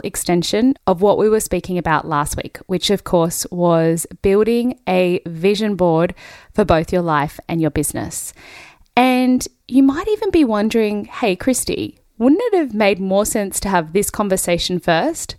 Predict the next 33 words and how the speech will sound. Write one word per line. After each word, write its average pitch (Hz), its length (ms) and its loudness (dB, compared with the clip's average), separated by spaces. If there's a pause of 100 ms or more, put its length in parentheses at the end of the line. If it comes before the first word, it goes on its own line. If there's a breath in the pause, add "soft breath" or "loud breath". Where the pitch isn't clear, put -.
(680 loud breath)
Well, 349 200 2 (200)
that's 370 200 2
a 403 60 2
very 269 440 2
valid 233 420 0
question. 175 720 0 (100)
And 220 340 2
let 262 140 0
me 370 80 -2
tell 349 240 2
you, 208 320 4
I - 80 0
put - 220 -2
a 349 80 0
lot 240 280 2
of 269 140 2
thought 208 220 -2
into 190 280 -4
it 151 200 -2 (100)
and 196 580 -2 (580 loud breath)
toed 277 280 4
and 302 200 4
froed 185 560 2 (220)
as 190 260 2
to 190 380 0
which 190 400 -2
came 180 240 0
first, - 340 -4
the 196 60 -6
chicken 240 420 0
or 196 120 0
the 180 160 -2
egg. - 240 -10